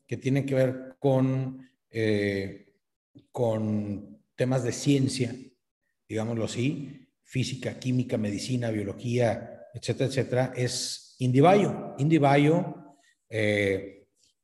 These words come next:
eh, pues son un fondo, eh, que está soportado por SoftBank japoneses, que están soportados por un, por un S B,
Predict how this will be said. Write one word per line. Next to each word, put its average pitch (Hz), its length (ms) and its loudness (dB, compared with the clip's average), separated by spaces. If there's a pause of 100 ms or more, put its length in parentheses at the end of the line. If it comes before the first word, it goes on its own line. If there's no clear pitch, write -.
eh, 101 720 -4
pues - 120 -8
son 135 420 4
un 139 140 6
fondo, 143 880 2 (140)
eh, 104 340 -2
que - 80 -16
está - 180 -6
soportado - 840 -6
por 101 100 -8
SoftBank 120 520 0
japoneses, 123 720 -2 (320)
que - 80 -10
están 113 400 0
soportados 113 520 0
por 110 180 -4
un, 117 600 -2
por 107 120 -10
un 117 360 -4
S 117 260 -2
B, 120 520 -2